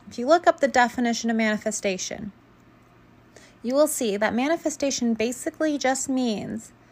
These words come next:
that something is manifest in rea-, into reality, meaning something ha-, exists. Something exists.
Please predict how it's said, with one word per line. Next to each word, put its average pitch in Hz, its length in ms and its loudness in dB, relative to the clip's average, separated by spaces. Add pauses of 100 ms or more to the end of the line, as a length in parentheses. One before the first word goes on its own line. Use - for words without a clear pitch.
(220)
that - 200 2
something 240 680 0 (340)
is 208 220 2
manifest 208 920 0 (220)
in 190 100 -2
rea-, 185 260 -2
into 190 240 -2
reality, - 460 -4
meaning 214 420 0 (360)
something 233 540 0 (180)
ha-, 208 300 4 (440)
exists. - 680 -4 (2000)
Something 214 360 -2
exists. - 640 -12